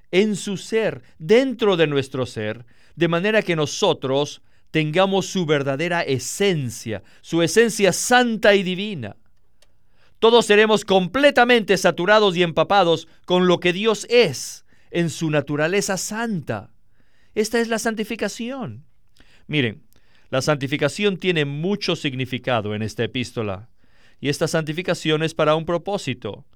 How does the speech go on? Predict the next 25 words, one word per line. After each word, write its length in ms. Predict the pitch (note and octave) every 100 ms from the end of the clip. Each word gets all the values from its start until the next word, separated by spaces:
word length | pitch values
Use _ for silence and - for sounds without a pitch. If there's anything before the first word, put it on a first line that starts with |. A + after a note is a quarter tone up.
| - - -
que 200 | C3+ D3
es 200 | E3 -
producir 880 | - D3+ C3 B2 - E3+ F3+ F3+ F#3+ -
muchos 800 | C3 B2 C3+ D#3+ - E3 D#3 G3
hijos. 760 | G#3 - A2+ F#2+ - - - - - - _ _ _
Oh, 160 | E3 E3
que 140 | E3+
el 60 | D#3+
Señor 320 | D#3 E3 F#3
nos 200 | F3 -
abra 220 | F#3+ G3
los 260 | F#3 D#3 -
ojos 560 | G#3 - A#2+ G#2+ - - - - - -
para 220 | E3 D#3+
ver 160 | F#3+ G3+
lo 140 | G3
que 140 | F#3
realmente 640 | E3+ F3+ F#3+ F#3+ G#3+ F#3 G#3
necesitamos. 1200 | G3 F3+ E3 E3 F3+ G3 G#3+ D#3 A2 G2 - - - - - - -
¿Qué 160 | - E4
necesitamos? 840 | A#3+ F#3+ D#3 C3+ A2+ G2 - - - - - - -
Necesitamos 1040 | - C3 C3 B2 B2 B2 C#3+ D3+ D#3 - -
su 340 | - - C3+ C3
obra 360 | C#3+ C#3 C#3+
santificadora, 1200 | C3+ C3+ B2 A2+ A#2 A#2 A2+ G#2+ G#2 G#2 G2+ F#2+